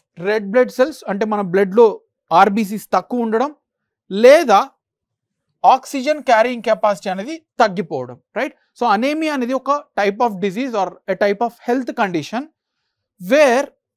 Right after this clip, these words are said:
ఆర్బీసీస్ are less in number in our blood than, than actually the usual ones, or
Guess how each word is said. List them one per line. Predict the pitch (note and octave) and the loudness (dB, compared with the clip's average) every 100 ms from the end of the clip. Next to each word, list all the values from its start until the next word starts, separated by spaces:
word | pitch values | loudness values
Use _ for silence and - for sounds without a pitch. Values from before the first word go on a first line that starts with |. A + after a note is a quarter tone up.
| _ _ _ _ _ F3+ A#3+ | _ _ _ _ _ 4 4
ఆర్బీసీస్ | C4+ C#4+ C4 B3+ C#4 | 4 -2 -4 -2 -2
are | A#3 G3 | 0 0
less | A#3 D4 | 2 0
in | C#4 C4 | -2 -2
number | A#3+ C#4+ D#4+ _ | 0 0 -2 _
in | G3 A3 | -4 0
our | B3 G#3 | 0 2
blood | A3+ C4 - _ E3 | 0 0 -4 _ -4
than, | A3 A#3 | -4 -2
than | B3+ A#3+ - G3+ | -4 -6 -2 -2
actually | A3 C4 B3+ A#3+ | 0 -2 2 2
the | A3+ - - G3+ | 2 -2 -8 -6
usual | G#3+ A#3 A3+ G#3+ | -4 -2 -2 -4
ones, | C#4 - - _ _ _ _ G#3 | -6 -12 -20 _ _ _ _ 4
or | C4 A#3+ | 6 6